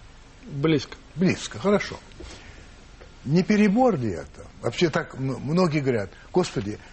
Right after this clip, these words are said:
Speaker 2: да если бы эти сто миллионов, ну, на них купить, я не знаю, кресло для инвалидов, э, ну и так далее, да?» А, вот здесь, как вы на это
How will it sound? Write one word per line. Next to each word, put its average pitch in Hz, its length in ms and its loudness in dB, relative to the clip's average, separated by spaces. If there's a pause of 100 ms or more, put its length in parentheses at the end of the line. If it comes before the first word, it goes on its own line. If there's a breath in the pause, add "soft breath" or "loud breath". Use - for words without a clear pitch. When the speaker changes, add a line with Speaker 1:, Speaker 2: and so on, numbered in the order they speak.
Speaker 2:
да 147 80 4
если 214 280 4
бы 180 120 4
эти 185 160 0
сто 180 220 2
миллионов, 165 640 2 (420 loud breath)
ну, 151 160 2
на 139 140 2
них 160 220 2
купить, 127 400 0
я 127 100 4
не 127 100 4
знаю, 107 300 -2 (340 loud breath)
кресло 170 420 0
для 135 220 2
инвалидов, 113 680 -2
э, 120 140 -4 (140)
ну 240 180 6
и 143 140 0
так 135 260 0
далее, 95 320 -4
да?» 196 300 2 (460 loud breath)
А, 123 420 2 (500)
вот 147 180 -2
здесь, - 460 0 (580)
как 190 220 -2
вы 151 80 2
на 135 140 4
это 98 220 -6